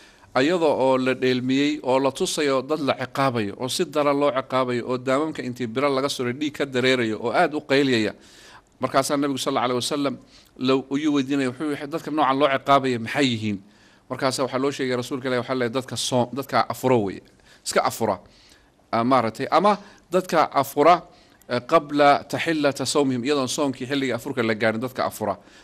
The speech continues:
Ama iyadoo, ama aan soominba, tii la yidhaahdaba. Ragga salafka ee culimada ahaa nin ka mid ah, Xaafid Adh-Dhahabi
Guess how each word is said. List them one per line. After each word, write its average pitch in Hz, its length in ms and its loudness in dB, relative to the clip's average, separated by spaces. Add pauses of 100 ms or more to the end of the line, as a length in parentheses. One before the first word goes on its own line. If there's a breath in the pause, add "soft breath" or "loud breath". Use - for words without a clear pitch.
(100)
Ama 208 140 2
iyadoo, 214 280 6
ama 151 220 4
aan 147 100 4
soominba, 135 560 2
tii 196 160 0
la 165 80 4
yidhaahdaba. 113 400 2 (1400 loud breath)
Ragga 185 220 4
salafka 151 400 2
ee 131 80 2
culimada 131 320 0
ahaa 120 120 0
nin 123 140 -4
ka 120 120 -4
mid 113 140 -2
ah, - 40 -4
Xaafid 123 400 -4
Adh-Dhahabi 113 420 -2